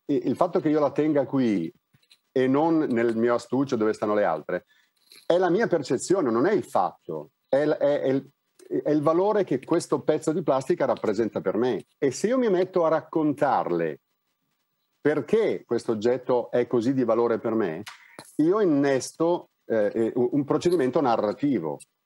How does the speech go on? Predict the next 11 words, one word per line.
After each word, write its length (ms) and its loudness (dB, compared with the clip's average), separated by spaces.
no? 260 0
Le-, 180 2
le-, 200 0
lei 400 0
fa 300 -2
quel 160 -2
mestiere, 360 -2
il 80 0
mestiere 320 0
che 120 -2
fa, 320 -4